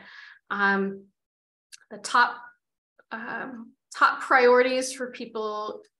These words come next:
who are attending this meeting are that the nature trails and open space, bike park, and bathrooms are all getting high po-, high, high, um, things. Also, the pickleball court is also, uh, kind of a, a high priority as well. So that's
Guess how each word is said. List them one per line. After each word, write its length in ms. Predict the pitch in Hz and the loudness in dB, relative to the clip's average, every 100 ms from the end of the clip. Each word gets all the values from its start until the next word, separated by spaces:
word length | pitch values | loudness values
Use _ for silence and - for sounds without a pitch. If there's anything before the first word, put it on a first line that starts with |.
| - | -8
who 100 | 226 | -4
are 60 | 214 | -2
attending 400 | 214 220 196 240 | -4 -6 -2 0
this 240 | 392 - | 0 -2
meeting 320 | 269 285 370 | -2 -2 -2
are 260 | - 214 208 | 2 2 2
that 240 | 196 - | 0 -2
the 60 | 208 | -2
nature 320 | 214 226 247 | -2 0 -4
trails 340 | - 226 220 | -2 0 0
and 120 | 220 - | 0 0
open 260 | - 320 | 0 -2
space, 580 | 311 - 311 320 330 - - - _ - | -2 -2 -2 0 -2 -4 -8 -20 _ -4
bike 260 | 208 220 - | -2 -2 2
park, 360 | 254 302 - | 4 4 0
and 180 | 302 320 | -6 2
bathrooms 800 | 494 508 208 208 196 196 196 - - - - - | 2 2 -2 -2 0 -2 -4 -6 -12 -18 -10 2
are 120 | 220 | 6
all 160 | 214 220 | 6 4
getting 300 | 226 214 208 | 2 0 0
high 240 | 202 208 | -2 -2
po-, 240 | 202 - - | -4 -6 -6
high, 640 | - - 208 208 208 202 - _ - | -10 0 2 2 0 -4 -8 _ -12
high, 480 | - 214 214 214 208 | -4 -4 -4 -4 -4
um, 500 | 208 202 196 202 - | -2 -2 -4 -10 -14
things. 300 | - 302 359 | -10 -2 0
Also, 440 | 294 240 233 262 226 | 2 0 0 0 -2
the 80 | 220 | -4
pickleball 520 | 226 233 226 220 220 | -10 -6 -2 -2 -2
court 280 | 220 226 226 | -2 -2 -4
is 100 | - | -8
also, 500 | 196 - 202 190 196 - - _ - | -8 -6 -8 -10 -14 -20 -20 _ -6
uh, 240 | 208 226 - - | -4 -6 -10 -14
kind 200 | 202 196 | -12 -8
of 80 | |
a, 60 | 160 - | -6 -6
a 20 | |
high 400 | - 196 - - - | -4 -2 -4 -8 -14
priority 500 | - 185 196 185 185 | -14 -6 -4 -4 -8
as 200 | 190 196 | -12 -12
well. 440 | 196 - - - - _ _ - | -10 -6 -6 -6 -16 _ _ -10
So 200 | - 208 | -6 -2
that's 460 | 220 - - - | -2 -2 -6 -8